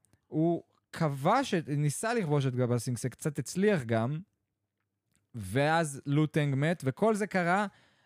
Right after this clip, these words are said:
אחרי שזוקו נולד. אז אחרי שאירו נבחן על ידי הדרקונים, החליט של-, לשמור עליהם, קיבל את הכינוי,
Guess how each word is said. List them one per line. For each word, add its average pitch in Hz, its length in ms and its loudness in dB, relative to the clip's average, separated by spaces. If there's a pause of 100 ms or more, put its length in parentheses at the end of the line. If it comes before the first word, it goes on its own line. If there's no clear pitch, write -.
(140)
אחרי 196 560 0
שזוקו 139 460 0
נולד. 107 500 0 (140)
אז 123 240 -2
אחרי 170 500 0
שאירו 190 560 0
נבחן 175 640 0
על 196 120 2
ידי 143 220 2
הדרקונים, 104 640 0
החליט 160 380 0
של-, 151 500 0
לשמור 170 380 0
עליהם, 120 220 2
קיבל 127 240 0
את - 80 -6
הכינוי, 175 500 0